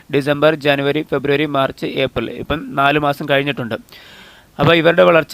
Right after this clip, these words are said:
ഇത്ര ആയിട്ടുണ്ട്. അപ്പോൾ ഇവർക്ക് ഞാൻ ഡെയിലി, ഏഹ്, കൊടുക്കുന്ന ഫുഡൊക്കെ ഞാൻ നേരത്തെ വീഡിയോയിലും കാണിച്ചിട്ടുണ്ട്. പിന്നെ ഞാൻ ഇവരെ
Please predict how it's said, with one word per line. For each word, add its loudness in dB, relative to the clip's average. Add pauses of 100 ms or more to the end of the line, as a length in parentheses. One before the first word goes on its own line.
(100)
ഇത്ര 0
ആയിട്ടുണ്ട്. 2
അപ്പോൾ -2
ഇവർക്ക് -2
ഞാൻ 2 (180)
ഡെയിലി, 2 (220)
ഏഹ്, 6
കൊടുക്കുന്ന 0
ഫുഡൊക്കെ 0
ഞാൻ -2
നേരത്തെ -2
വീഡിയോയിലും 0
കാണിച്ചിട്ടുണ്ട്. -4
പിന്നെ -2
ഞാൻ 2
ഇവരെ 0